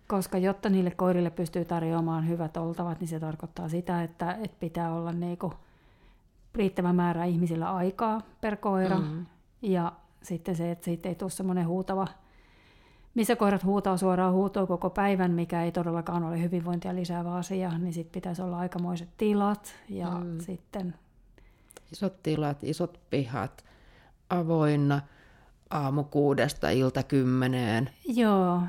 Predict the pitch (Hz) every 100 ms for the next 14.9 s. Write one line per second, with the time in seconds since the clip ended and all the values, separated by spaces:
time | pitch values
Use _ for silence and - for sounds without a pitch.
0 | 208 214 185 180 185 185 180 175 180 175
1 | 170 175 180 180 175 180 175 180 - 214
2 | 208 190 180 180 170 196 190 180 190 175
3 | 170 165 175 170 170 175 170 190 370 254
4 | 180 180 - 254 208 220 240 202 196 190
5 | 190 180 180 208 - - 175 180 180 190
6 | 196 185 180 180 180 202 165 - - -
7 | - - - - - 226 208 - - 214
8 | 196 185 180 190 180 180 - 190 185 190
9 | - - 240 180 180 175 196 196 - 220
10 | 202 196 185 180 165 185 175 - - 196
11 | - 226 226 - - - - 269 143 202
12 | 202 190 202 185 185 180 185 185 190 196
13 | 202 190 202 190 190 208 208 214 214 -
14 | - 190 - 190 175 185 196 214